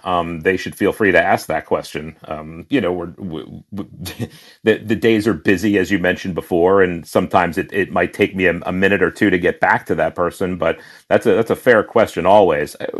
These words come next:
you know, there's, there's a, there's a fine line, I suppose, between hand-holding and, and, and, and being supportive. But we try and be supportive, uh, as often as we can.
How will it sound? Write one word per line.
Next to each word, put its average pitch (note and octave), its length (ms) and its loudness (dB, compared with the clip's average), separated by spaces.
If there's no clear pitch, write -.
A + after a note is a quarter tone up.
you A3 160 -2
know, F2 120 4
there's, A#2 240 0
there's D#3+ 200 4
a, B2+ 80 6
there's D3+ 220 4
a G#2 60 4
fine G#2+ 320 4
line, F#2 200 2
I E2+ 100 2
suppose, E2+ 300 0
between E2+ 320 -8
hand-holding F2+ 800 0
and, D2+ 200 -10
and, E2 240 -2
and, D#2+ 360 -6
and E2 240 -8
being F2 220 -2
supportive. F2 580 2
But F#2+ 120 2
we F2+ 140 -2
try G2 220 4
and F2 100 0
be F#2 100 -2
supportive, E2 600 -2
uh, E2+ 180 -2
as E2+ 180 0
often E2 240 0
as C#2+ 80 -10
we C#2+ 80 -10
can. F2+ 240 -10